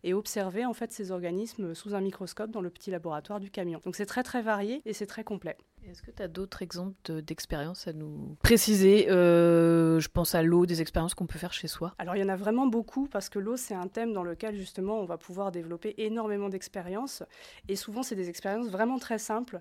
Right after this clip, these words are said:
Speaker 1: et ça c'est quelque chose auquel on est très attaché aux Petits Débrouillards. On essaye de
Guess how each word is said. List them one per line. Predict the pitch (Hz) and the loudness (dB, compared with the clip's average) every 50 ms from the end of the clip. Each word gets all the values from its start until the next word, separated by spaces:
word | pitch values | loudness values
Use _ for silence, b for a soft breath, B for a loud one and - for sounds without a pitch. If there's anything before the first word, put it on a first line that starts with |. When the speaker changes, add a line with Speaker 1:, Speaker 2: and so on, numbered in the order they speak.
| - | -12
Speaker 1:
et | 180 | -10
ça | 165 - 214 | -10 -10 -10
c'est | 202 - 202 | -10 -10 -8
quelque | 208 185 180 196 190 | -8 -6 -6 -6 -8
chose | - 240 233 226 | -6 -6 -6 -6
auquel | 196 185 208 202 | -6 -6 -4 -4
on | 190 180 | -4 -4
est | 175 175 | -4 -6
très | - - 208 196 | -6 -8 -6 -6
attaché | 202 196 196 190 185 - - | -6 -4 -6 -6 -8 -6 -8
aux | 220 | -10
Petits | - - - | -10 -8 -6
Débrouillards. | 180 185 175 180 185 196 202 208 233 247 - | -6 -6 -4 -4 -4 -2 0 0 -2 -2 -4
On | - 175 180 | -4 -4 -4
essaye | 190 190 - - 233 233 247 233 | -4 -4 -2 -2 0 0 0 -2
de | 185 185 185 185 175 175 | -2 -4 -4 -2 -2 -4